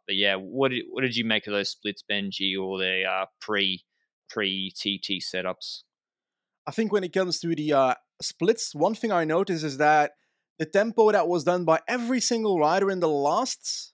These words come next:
Speaker 2: from the T two to finish line, is significantly lower than, for example, T one or T one to T two. So, first of all, there is a change in direction when it comes to the riders in Alicante, where in the last portion they just turned back, and perhaps the wind is in a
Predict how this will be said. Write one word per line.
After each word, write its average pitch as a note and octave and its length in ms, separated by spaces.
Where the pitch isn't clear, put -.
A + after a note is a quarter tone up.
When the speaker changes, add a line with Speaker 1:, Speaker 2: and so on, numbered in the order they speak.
Speaker 2:
from D3+ 200
the C3+ 320
T E3 140
two A#3+ 360
to F3 80
finish G3+ 320
line, A3 420
is D#3+ 120
significantly G3 640
lower F3 320
than, D#3+ 220
for D3+ 160
example, D3 720
T D#3+ 120
one F3 340
or D#3+ 140
T F3+ 120
one E3 220
to D#3 140
T D3+ 160
two. C#3+ 260
So, D3+ 480
first G#3 300
of F3 80
all, E3 180
there C#3+ 240
is C3+ 200
a C#3+ 80
change D3+ 340
in D3 100
direction C3+ 520
when C#3+ 80
it C#3+ 80
comes C#3+ 180
to D3+ 80
the C3 60
riders C3 340
in D3 60
Alicante, C3+ 560
where B2+ 180
in B2+ 60
the B2+ 80
last C3 320
portion C#3+ 280
they C3 140
just A#2 220
turned B2+ 240
back, D#3+ 260
and F3+ 100
perhaps D3+ 300
the C3 80
wind C#3+ 240
is C3+ 120
in C3 100
a B2+ 160